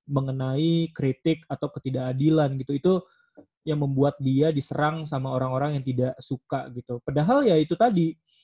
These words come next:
secara kasus kalau misalnya aku bisa, eh, bicara dikit gitu ya. Tadi kamu udah menyinggung kalau misalnya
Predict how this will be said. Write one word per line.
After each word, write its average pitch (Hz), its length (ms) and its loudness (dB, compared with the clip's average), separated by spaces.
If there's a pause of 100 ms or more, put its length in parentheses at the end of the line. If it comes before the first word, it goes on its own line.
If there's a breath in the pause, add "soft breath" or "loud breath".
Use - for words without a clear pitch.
(260 soft breath)
secara 151 640 0
kasus 135 600 -2
kalau 135 280 0
misalnya 139 640 -4
aku 165 200 0
bisa, 131 640 -2
eh, 123 420 -2
bicara 127 340 -2
dikit 127 360 -2
gitu 135 240 -6
ya. 123 200 -6 (400)
Tadi 143 200 0
kamu 151 280 0
udah 151 80 2
menyinggung 135 560 0
kalau 131 200 0
misalnya 135 760 -4